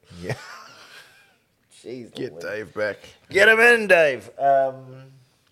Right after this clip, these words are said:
Speaker 2: If this was Dave Rennie's Australia,
Speaker 1: Oh, boy, oh,
Speaker 2: and you
Speaker 1: boy.
Speaker 2: were saying it's Australia,
Speaker 1: I think
Speaker 2: Georgia,
Speaker 1: it's, I feel
Speaker 2: you'd be
Speaker 1: so
Speaker 2: saying
Speaker 1: sorry for
Speaker 2: Australia all day long, right?
Speaker 1: A hundred percent.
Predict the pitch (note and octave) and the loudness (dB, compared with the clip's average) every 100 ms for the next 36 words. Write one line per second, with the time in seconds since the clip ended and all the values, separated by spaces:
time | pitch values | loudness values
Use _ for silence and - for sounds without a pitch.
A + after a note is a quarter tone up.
0 | - - F#3+ - A3+ A3+ C4 C#3+ D3 D#3 | -4 2 4 6 4 4 -4 4 6 6
1 | A#2+ B2 C#3 A#2+ G#2+ - A2+ F2+ E2+ A2+ | 6 4 4 2 -2 -4 -4 -4 -6 -8
2 | - _ _ _ - F2 E2+ D#2+ - D#2+ | -12 _ _ _ -2 0 0 -2 -6 -6
3 | D#2+ D2 A#2+ B2+ C3 C3 C3 B2 A2 A2 | -4 0 0 0 0 -2 0 0 0 -4
4 | - - - G#2+ A#2+ A#2+ A2+ C#3+ D#3 C#3 | -10 -14 -14 -10 -8 -6 -2 0 2 2
5 | G#2 A2+ - - C3+ F3 D#3 G3 B2+ E3 | 0 -4 -8 -4 -2 2 4 6 8 8
6 | C#3 A2+ - D3 B2 A#2 A2+ G#2 G#2+ G2 | 8 6 4 2 2 2 0 0 0 -2
7 | F2 G#2 - _ - G2+ F#2 D2+ E2+ | -6 -8 -12 _ -12 -8 -8 -8 -10